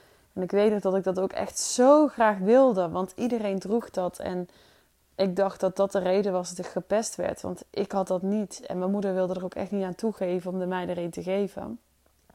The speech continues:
En ik snap natuurlijk ook echt wel waarom, want wie gaat er nou in een trainingspak lopen de hele dag? Eh, dat is ook helemaal niet mooi. Ik vond het zelf ook helemaal niet mooi, maar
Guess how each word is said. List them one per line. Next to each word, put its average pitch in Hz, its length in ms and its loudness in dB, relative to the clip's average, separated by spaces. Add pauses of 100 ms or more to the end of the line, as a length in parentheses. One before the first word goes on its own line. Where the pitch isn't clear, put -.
(920)
En 180 720 0
ik 190 160 -2
snap 233 260 2
natuurlijk 185 360 0
ook 165 100 0
echt - 240 -4
wel 180 160 0
waarom, 180 380 0
want 175 340 -6
wie 180 160 -4
gaat 170 200 -6
er 175 60 -6
nou 175 200 -6
in 180 60 -6
een 175 80 -8
trainingspak 175 600 -6
lopen 180 300 -4
de 180 80 -4
hele 180 220 -2
dag? 180 400 -10 (640)
Eh, 185 360 -6
dat 180 100 -8
is - 80 -14
ook - 100 -18
helemaal 180 240 0
niet 180 100 -2
mooi. 180 580 -2
Ik - 100 -20
vond 196 220 -4
het - 100 -4
zelf 180 160 -2
ook 175 80 -6
helemaal 180 220 -2
niet 185 160 -2
mooi, 180 480 -2
maar 175 340 -10